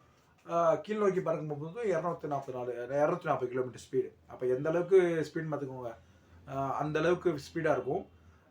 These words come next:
ஆ, இந்த கழுகு இனம் வந்து இப்ப அழிஞ்சுக்கிட்டு வர்ற ஒரு இனமா தான் இருக்கு. ஏன்னா இப்ப முத மாதிரி இப்ப எங்கேயும் இல்ல.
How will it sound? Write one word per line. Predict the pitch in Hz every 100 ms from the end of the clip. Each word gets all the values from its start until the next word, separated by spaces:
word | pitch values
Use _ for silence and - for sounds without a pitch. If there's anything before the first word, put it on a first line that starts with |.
| _ -
ஆ, | 156 165 170 170
இந்த | 160 170 196 202 190 180 170 156 147
கழுகு | - 190 220
இனம் | 202 175
வந்து | 151 185
இப்ப | 190 165 139 131
அழிஞ்சுக்கிட்டு | 143 156 151 147
வர்ற | 131 131
ஒரு | 123 120 120
இனமா | 127 131 127
தான் | 135 135 120 117
இருக்கு. | 131 139 127 127 127
ஏன்னா | 139 151
இப்ப | - 139
முத | 123 139 160 165
மாதிரி | 156 170 170
இப்ப | 147 - 127 123
எங்கேயும் | 123 135 147 131
இல்ல. | 123 120 147